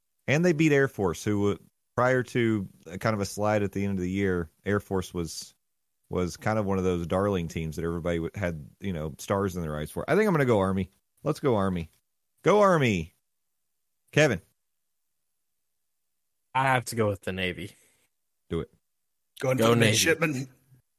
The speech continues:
Speaker 2: Go Navy, beat Army.
Speaker 1: My brother-in-law would be mad at me 'cause he's a Navy guy, but that's okay. Um,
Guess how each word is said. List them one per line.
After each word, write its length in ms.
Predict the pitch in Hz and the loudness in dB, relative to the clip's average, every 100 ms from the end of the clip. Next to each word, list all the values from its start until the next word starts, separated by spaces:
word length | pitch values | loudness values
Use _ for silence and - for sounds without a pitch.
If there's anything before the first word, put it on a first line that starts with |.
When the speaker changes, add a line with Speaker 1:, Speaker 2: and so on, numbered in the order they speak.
| - | 0
Speaker 2:
Go 160 | 127 | 2
Navy, 320 | 131 135 123 127 | 4 4 4 2
beat 240 | 120 120 | 2 2
Army. 340 | 113 104 95 98 - - _ _ _ _ _ _ | 2 0 -6 -14 -20 -20 _ _ _ _ _ _
Speaker 1:
My 100 | 92 | -8
brother-in-law 500 | 85 95 92 87 87 | -2 0 0 0 -2
would 100 | 82 | -4
be 100 | 85 | -6
mad 220 | 82 85 | -4 -6
at 60 | 64 | -6
me 80 | 71 | -8
'cause 140 | 90 | -8
he's 80 | 80 | -6
a 40 | 82 | -4
Navy 340 | 82 82 82 | -4 -4 -4
guy, 220 | 78 73 | -6 -6
but 120 | 69 60 | -8 -10
that's 180 | 71 - | -14 -18
okay. 240 | - 76 76 _ _ _ _ _ _ _ _ _ - | -18 -16 -18 _ _ _ _ _ _ _ _ _ -8
Um, 560 | 87 85 80 76 76 | -6 -4 -6 -6 -10